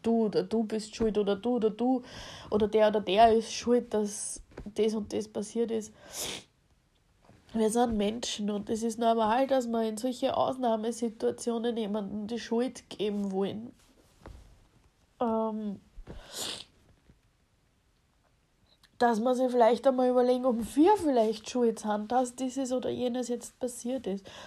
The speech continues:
Und nein, wir sind nicht schuld. Und ich bin davon überzeugt, dass Energien und Traumata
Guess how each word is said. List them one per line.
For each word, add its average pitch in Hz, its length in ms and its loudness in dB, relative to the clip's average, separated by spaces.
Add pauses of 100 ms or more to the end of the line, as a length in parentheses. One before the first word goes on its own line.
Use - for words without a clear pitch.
(180)
Und 226 280 -8
nein, 208 500 2 (840)
wir 247 300 6
sind 233 380 -2
nicht 226 220 -4
schuld. 208 480 -6
Und 233 320 -8 (3750)
ich 220 160 -2
bin 269 240 0
davon 269 320 4
überzeugt, 214 680 0
dass 208 320 -4 (460)
Energien 226 760 2
und - 360 -4
Traumata 208 880 4